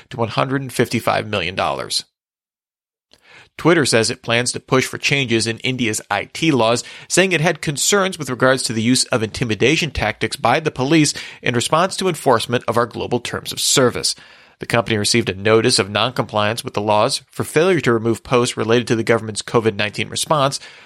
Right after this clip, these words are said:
which could result in fines or jail time for Twitter's India-based executives. India police also recently served a notice to Twitter protesting labeling of senior B J P officials' tweets as manipulated media.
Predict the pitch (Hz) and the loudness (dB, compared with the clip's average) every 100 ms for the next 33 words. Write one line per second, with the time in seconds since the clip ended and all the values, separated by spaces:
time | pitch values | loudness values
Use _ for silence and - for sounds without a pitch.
0 | - 131 - 226 165 156 - 110 151 143 | -6 -4 0 0 2 0 -2 -4 0 2
1 | 147 139 - 110 101 110 120 170 - 107 | 0 -2 -2 -2 0 2 4 2 0 -2
2 | 117 117 - 113 107 - 117 113 120 - | -4 -6 -4 -2 -2 -2 -4 0 0 0
3 | 78 - 110 117 120 78 71 - - _ | -2 -2 0 0 0 -6 -8 -10 -14 _
4 | _ - - 123 113 107 107 107 104 - | _ -8 -2 0 2 0 0 0 0 0
5 | - 139 135 110 110 117 110 - 110 101 | 0 2 2 2 0 0 0 2 0 0
6 | 104 123 147 - 113 113 110 123 - 151 | 2 2 4 0 0 0 0 -4 -4 0
7 | 151 151 135 123 110 131 127 117 123 - | 2 0 0 -2 2 2 2 -2 -2 -4
8 | - 139 123 117 101 117 120 113 110 - | 0 0 2 0 0 2 2 4 2 0
9 | - 156 - - 110 107 - - 196 147 | 0 2 0 -2 -2 -4 -6 0 2 2
10 | - - - 127 127 123 - 113 73 92 | 0 -8 -8 -4 -2 -2 0 -2 -2 -6
11 | 113 120 107 64 | 0 2 2 -2